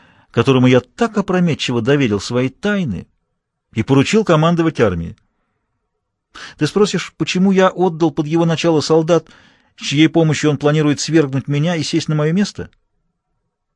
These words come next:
Не знаю, то ли слабость этому причиной, то ли моя лень. Сдается мне, мой прекрасный Кенан", так звали мальчика, и он был выходцем из Ханаана, а не египтянином,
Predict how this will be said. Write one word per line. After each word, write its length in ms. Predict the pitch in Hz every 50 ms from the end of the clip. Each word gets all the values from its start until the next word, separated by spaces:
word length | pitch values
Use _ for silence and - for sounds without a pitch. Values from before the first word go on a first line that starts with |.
| _ _ _ _ _ _ _ -
Не 120 | 110 117
знаю, 380 | 104 90 107 139 156 107 87 - _
то 160 | - 185 208
ли 80 | 156 101
слабость 580 | - - - 101 131 165 185 180 165 - -
этому 240 | 165 - 165 160 156
причиной, 600 | 143 160 156 143 - - 156 147 139 135 135 139 - _ -
то 140 | - 156
ли 100 | 185 185
моя 260 | 156 135 131 143 147 139
лень. 320 | 123 113 110 107 98 - _ _ _ _ _ _ _ _ _ _ _ _ _ _ _ _ _ _ _ _ -
Сдается 640 | - 87 82 113 135 160 208 233 220 - - - 180
мне, 220 | 170 170 175 175
мой 140 | 151 139 131
прекрасный 520 | - 123 110 - 127 147 - - 120 110
Кенан", 480 | - 120 107 107 123 147 160 165 156 147 _ _ _ _ _ _ _ _ _ _ _ _ _ - -
так 160 | - 90 87
звали 240 | 85 98 104 95 95
мальчика, 460 | 92 107 120 135 123 - - - -
и 40 | 95
он 160 | 95 95 92
был 140 | 92 101 98
выходцем 420 | 101 104 - 107 - - 101 98
из 80 | 98 -
Ханаана, 560 | - 107 107 110 117 123 113 98 87 87 80 _ - - - - _ _ _ _
а 240 | - - 82 87
не 160 | 95 95 95 98
египтянином, 640 | 95 101 113 - - 147 135 110 95 90 87 73